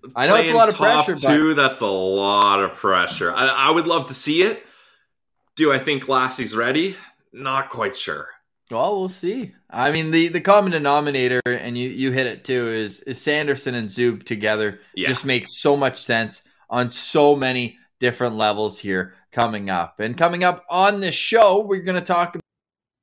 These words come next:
Speaker 1: about the available options in free agency. Of course, there's one big left in the
Speaker 2: Yeah.
Speaker 1: defensive market. And then, are there any guys scouring around,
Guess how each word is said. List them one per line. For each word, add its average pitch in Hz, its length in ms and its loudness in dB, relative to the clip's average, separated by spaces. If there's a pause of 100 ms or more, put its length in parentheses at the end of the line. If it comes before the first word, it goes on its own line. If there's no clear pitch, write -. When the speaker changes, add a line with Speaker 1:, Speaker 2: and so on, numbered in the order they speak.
Speaker 1:
about 160 360 -2
the 156 220 -6
available 151 400 2
options 147 520 -2 (160)
in 151 140 -4
free 143 220 2
agency. 151 380 0
Of 131 120 -6
course, 147 240 0
there's 123 200 0
one 139 400 0 (440)
big 156 380 0 (140)
left 107 460 -4
in 123 100 -10
the 123 80 -2
Speaker 2:
Yeah. 113 80 -6
Speaker 1:
defensive 117 460 -4
market. 131 400 -2
And 175 80 -2
then, 202 240 0 (280)
are 156 120 -6
there 226 140 4
any 294 140 0
guys 185 640 -6 (200)
scouring 175 640 0
around, 156 520 -2